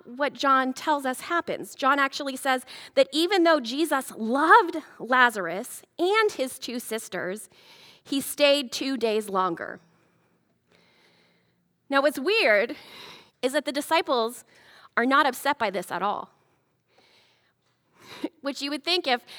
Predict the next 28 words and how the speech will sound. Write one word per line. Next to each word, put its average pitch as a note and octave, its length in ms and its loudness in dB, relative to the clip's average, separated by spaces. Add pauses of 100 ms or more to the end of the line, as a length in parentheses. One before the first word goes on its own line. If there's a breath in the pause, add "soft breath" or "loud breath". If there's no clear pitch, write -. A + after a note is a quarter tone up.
(100)
he - 140 -4
had C4+ 100 -2
gotten D4+ 240 8
this D4 160 -2
news C#4 200 -2
and A#3+ 100 -2
they're A3 100 0
saying, A#3+ 320 -4
and G#3+ 120 -2
Jesus B3+ 260 -12
is A3 80 -14
just, - 160 -12
like, G#3 160 -6
not A3 240 0
going, A3+ 320 -2
that F#3+ 140 -8
they G3+ 100 -6
would G3+ 100 -6
be F#3+ 100 -10
like, F#3+ 180 -12
"Why, F#3+ 300 -14
why F3+ 160 -16
wouldn't G3+ 180 -12
you B3+ 80 -10
go B3+ 80 -8
heal B3+ 180 -14
your B3+ 100 -12
friend?" D#4+ 200 -6